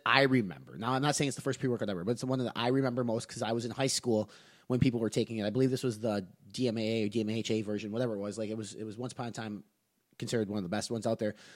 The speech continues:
Like, I, again, I just mentioned I graduated high school in two thousand and five, so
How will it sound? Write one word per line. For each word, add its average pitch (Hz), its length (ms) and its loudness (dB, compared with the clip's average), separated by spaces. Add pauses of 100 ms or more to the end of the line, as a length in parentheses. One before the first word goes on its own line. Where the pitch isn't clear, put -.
Like, 123 100 2
I, 120 100 4
again, 131 200 4
I 120 140 2
just - 300 -6
mentioned 117 280 -2
I 135 60 2
graduated 131 320 4
high 117 100 0
school 117 380 -2
in 110 340 2
two 127 140 -2
thousand 110 500 -2
and 92 240 -8
five, 135 540 2
so 123 340 0